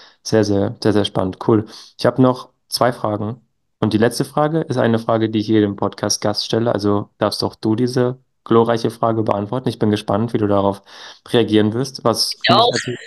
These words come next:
Speaker 1: <laughs> was natürlich wahrsch-, wahrscheinlich viele Zuhörer, Zuhörerinnen interessiert, ist das Thema Victoria Berlin oder das
Speaker 2: Mhm.
Speaker 1: Projekt oder das, äh, Konstrukt, nenn-, nennt ihr, wie es, wie es wollt. Ähm,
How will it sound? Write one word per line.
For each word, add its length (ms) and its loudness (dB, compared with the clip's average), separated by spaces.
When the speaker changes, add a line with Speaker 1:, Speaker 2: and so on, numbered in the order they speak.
Speaker 1:
<laughs> 1120 -2
was 200 2
natürlich 400 0
wahrsch-, 280 -6
wahrscheinlich 640 0
viele 220 2
Zuhörer, 400 -2
Zuhörerinnen 440 -2
interessiert, 480 -2
ist 220 0
das 120 2
Thema 320 0
Victoria 400 -2
Berlin 480 0
oder 140 2
das 360 -4
Speaker 2:
Mhm. 60 -6
Speaker 1:
Projekt 540 0
oder 300 -6
das, 320 -4
äh, 120 -10
Konstrukt, 580 -2
nenn-, 300 2
nennt 220 2
ihr, 140 2
wie 100 2
es, 240 -6
wie 80 2
es 160 -4
wollt. 280 0
Ähm, 600 -2